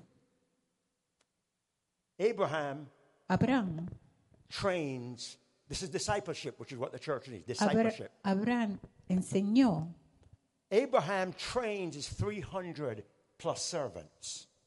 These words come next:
Speaker 2: Abraham enseñó a los trescientos personas o sirvientes que él tenía,
Speaker 1: who lived in his household.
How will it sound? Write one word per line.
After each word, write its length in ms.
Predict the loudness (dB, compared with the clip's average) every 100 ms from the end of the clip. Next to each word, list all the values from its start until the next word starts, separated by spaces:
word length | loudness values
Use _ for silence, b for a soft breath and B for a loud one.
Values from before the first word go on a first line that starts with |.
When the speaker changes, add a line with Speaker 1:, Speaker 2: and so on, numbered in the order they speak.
| _
Speaker 2:
Abraham 580 | -2 0 -2 -4 -2 -2
enseñó 760 | -2 -4 -2 -2 2 2 2 0
a 80 | -2
los 200 | -2 -2
trescientos 800 | -4 -4 -4 -2 -2 -2 -4 -4 -12 _ _ _ _ _ _
personas 580 | 0 0 -2 -2 0 0
o 60 | -2
sirvientes 640 | -2 -4 0 0 0 -2
que 80 | -6
él 120 | -8
tenía, 420 | -2 -2 0 0 -2 -2
Speaker 1:
who 140 | 0
lived 460 | 4 8 8 8 2
in 120 | 2
his 140 | 0
household. 840 | -4 0 0 -2 -6 -4 -6 -10 -18